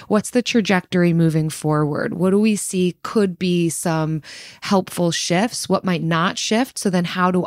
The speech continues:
I want to shift around that with what is inside my control? So all of this is just informative,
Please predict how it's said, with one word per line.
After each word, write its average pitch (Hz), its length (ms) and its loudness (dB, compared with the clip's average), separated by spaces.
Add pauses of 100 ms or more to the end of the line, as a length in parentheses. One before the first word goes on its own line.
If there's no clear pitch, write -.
I 254 320 2
want 170 300 0
to 175 100 -6
shift 165 360 -4
around 156 460 0
that 147 340 -4
with 180 220 -2
what 165 260 -6
is 175 320 2
inside 151 460 -6
my - 160 -6
control? - 560 -8
So 160 220 -2 (360)
all 294 200 6
of 285 120 2
this 277 200 2
is 226 140 0
just - 380 -2
informative, 160 1080 -2